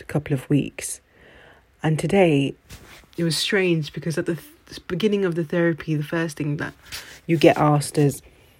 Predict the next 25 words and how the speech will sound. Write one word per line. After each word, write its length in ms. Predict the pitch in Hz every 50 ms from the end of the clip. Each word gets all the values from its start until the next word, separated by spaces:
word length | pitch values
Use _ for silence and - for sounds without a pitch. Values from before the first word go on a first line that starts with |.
| _ _ _ - - _ _ _ _ _ _ _ _
on 180 | - 165 165
a 140 | 165 160 156
scale 400 | 147 - - 175 165 160 160 156
of, 400 | 156 151 151 143 143 - - - -
you 120 | 160 160
know, 140 | 156 151 151
one 240 | 147 151 151 151 151
to 120 | 147 - 143
ten 340 | - - 160 151 147 147 147
or 80 | 143
whatever, 520 | 139 139 139 147 143 139 131 135 135 135 143 - _ _ _ - _ _ _ _ _ _ _ _ _ _
you 80 | 156
know, 60 | 160 151
"How 300 | 143 - - 165 165 160
do 100 | 151 156
you 160 | 151 156 147
feel 420 | - - - 156 143 135 143 143 143 - _ _ _ _ _ _ _ _ _ _ _ _ - - _ -
about 380 | 175 175 143 175 165 160 - -
that 180 | - 143 -
emotion?" 460 | - 165 160 156 156 147 - - 139 147
And 120 | 147 156
I 100 | 165 170
said, 320 | 147 - 160 151 147 - - - - _ - -
"The 100 | - 160
worst 680 | 156 175 175 165 143 - - - - _ - - -